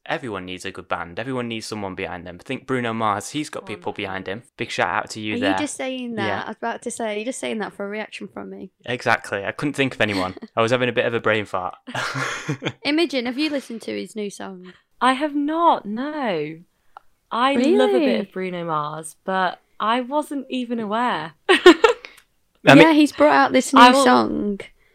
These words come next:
Speaker 3: It's amazing.
Speaker 2: I will listen as soon as we finish. <laughs>
Speaker 1: Well, maybe you don't even know if you've listened, because the thing is, is he's get, he's gone under an alias. He's teamed up with Anderson .Paak for Silk Sonic, is it?
Speaker 2: Oh
Speaker 1: Shot-
Speaker 2: my gosh.
Speaker 1: Yeah.
Speaker 3: I,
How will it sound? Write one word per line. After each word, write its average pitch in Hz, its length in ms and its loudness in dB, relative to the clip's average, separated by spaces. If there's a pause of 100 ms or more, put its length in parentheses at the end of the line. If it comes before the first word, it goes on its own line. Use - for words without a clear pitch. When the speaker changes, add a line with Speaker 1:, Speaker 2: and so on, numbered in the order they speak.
(120)
Speaker 3:
It's - 120 -14
amazing. 214 600 2
Speaker 2:
I 240 180 4
will 262 160 4
listen 220 500 -2
as 196 200 -6
soon 214 300 -2
as 208 120 -4
we 190 100 -2
finish. 190 680 -6 (180)
<laughs> 247 100 -2 (320)
Speaker 1:
Well, 151 120 0
maybe 165 300 0
you 175 80 -4
don't 160 140 0
even 135 220 -4
know 139 160 2
if 151 180 -6
you've 117 160 -10
listened, 87 340 -8
because 98 300 -8
the 120 100 -10
thing 131 220 -6
is, 131 160 -2
is 110 140 -6
he's 107 160 -6
get, 123 240 0
he's 120 140 -4
gone 131 180 0
under 120 200 -4
an 110 80 -2
alias. 113 540 -6
He's - 220 -14
teamed 127 200 -6
up 113 80 -2
with 110 160 -6
Anderson 110 460 -6
.Paak - 540 -6 (100)
for - 380 -2
Silk - 340 -6
Sonic, 147 320 -2
is 139 80 -10
it? 156 160 -4
Speaker 2:
Oh 311 80 -4
Speaker 1:
Shot- 330 180 -2
Speaker 2:
my 269 160 -10
gosh. 240 640 -12 (240)
Speaker 1:
Yeah. 147 280 -8 (100)
Speaker 3:
I, 370 300 -6